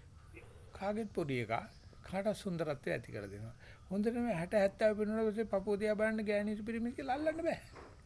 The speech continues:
<laughs> එතකොට උස්සලා බලන්න දෙයක් නෑ ඕකේ. ඒ ගෑනු වහගෙන ඉන්නේ ලැජ්ජාවට. ඔය තරුණ කාලේ වගේ පෙනෙට දෙයක් තියෙනවට නෙවෙයි. දැන් මේකනේ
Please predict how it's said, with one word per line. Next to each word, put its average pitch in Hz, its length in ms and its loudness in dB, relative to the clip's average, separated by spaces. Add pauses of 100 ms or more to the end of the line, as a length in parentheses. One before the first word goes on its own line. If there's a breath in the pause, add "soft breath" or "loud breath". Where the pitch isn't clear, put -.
(500)
<laughs> - 760 -8
එතකොට 226 360 6
උස්සලා 226 320 6
බලන්න 233 280 4
දෙයක් 247 180 2
නෑ 311 160 0
ඕකේ. 110 300 -2 (800 loud breath)
ඒ 208 300 2
ගෑනු 185 380 4
වහගෙන 214 460 6
ඉන්නේ 233 300 4
ලැජ්ජාවට. 233 500 4 (880)
ඔය 139 140 -2
තරුණ 127 320 0
කාලේ 139 260 4
වගේ 143 220 4
පෙනෙට 131 340 2
දෙයක් 180 240 4
තියෙනවට 190 340 2
නෙවෙයි. 220 260 4
දැන් 143 180 -2
මේකනේ 175 480 2